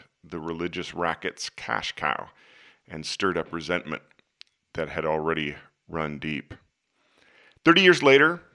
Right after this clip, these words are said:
the situation has not changed. It's only gotten worse.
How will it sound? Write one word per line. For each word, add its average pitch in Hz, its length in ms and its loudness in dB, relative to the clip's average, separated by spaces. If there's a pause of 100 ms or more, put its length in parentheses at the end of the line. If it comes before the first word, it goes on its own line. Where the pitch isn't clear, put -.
(220)
the 107 80 -10
situation 107 540 0
has 98 140 -6
not 104 280 0
changed. - 680 0 (540)
It's 98 200 -12
only 101 240 0
gotten 87 300 0
worse. 87 600 -2